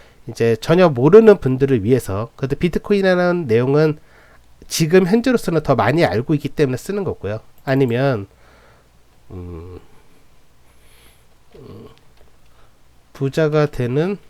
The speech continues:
뭐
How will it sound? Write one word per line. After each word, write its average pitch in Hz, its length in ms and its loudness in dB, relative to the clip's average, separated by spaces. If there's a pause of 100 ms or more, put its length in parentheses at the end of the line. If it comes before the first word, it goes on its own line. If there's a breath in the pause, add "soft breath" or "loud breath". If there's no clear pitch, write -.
(1800)
뭐 90 460 -8